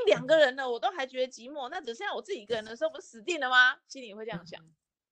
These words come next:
Speaker 2: 对啊，
Speaker 1: 结果，
Speaker 2: 真的。
Speaker 1: 结果，no，我跟他分手之后，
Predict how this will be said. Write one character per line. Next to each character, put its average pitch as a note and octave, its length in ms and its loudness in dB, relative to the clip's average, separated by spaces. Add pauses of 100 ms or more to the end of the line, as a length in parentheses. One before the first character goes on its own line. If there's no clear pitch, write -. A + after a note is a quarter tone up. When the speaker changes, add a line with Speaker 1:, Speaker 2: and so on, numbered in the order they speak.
(340)
Speaker 2:
对 E3+ 120 4
啊， - 60 2
Speaker 1:
结 - 40 -2
果， A3+ 240 4
Speaker 2:
真 C#3+ 180 -14
的。 D#3 220 -18 (880)
Speaker 1:
结 F#3 200 -14
果， - 200 -14 (480)
no， A3 380 4 (420)
我 A#3+ 100 4
跟 E4+ 100 6
他 A4 160 2
分 F4+ 240 4
手 A3 220 2
之 B3 160 -6
后， G#3 300 -2